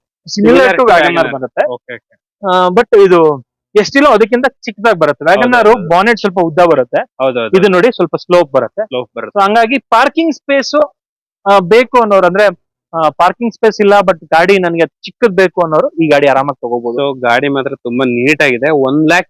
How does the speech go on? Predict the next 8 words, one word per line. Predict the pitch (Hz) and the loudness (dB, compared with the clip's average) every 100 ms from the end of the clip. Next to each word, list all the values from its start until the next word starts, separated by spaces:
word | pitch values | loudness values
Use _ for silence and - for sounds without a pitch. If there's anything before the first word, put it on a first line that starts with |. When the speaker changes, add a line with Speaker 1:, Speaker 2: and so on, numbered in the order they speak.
| - | -6
Speaker 2:
ಏಯ್ಟಿ | 147 156 | -6 -6
ತೌಸಂಡ್ಗೆ | 151 143 147 175 | -6 -4 -2 -2
ಫೈನಲ್ | - 143 147 165 | -4 -8 -4 -2
ಮಾಡಿ | 151 147 147 | 0 2 0
ಕೊಡ್ತಿದ್ದಾರೆ | - 135 131 139 170 | 0 -8 -4 -2 0
ಕಾರ್ಸ್ | 135 131 - | -2 -4 -4
ದುನಿಯಲ್ಲಿ. | 127 123 113 104 _ _ - | -8 -6 -6 -10 _ _ -4
Speaker 1:
ಹೌದು. | 127 117 | -2 0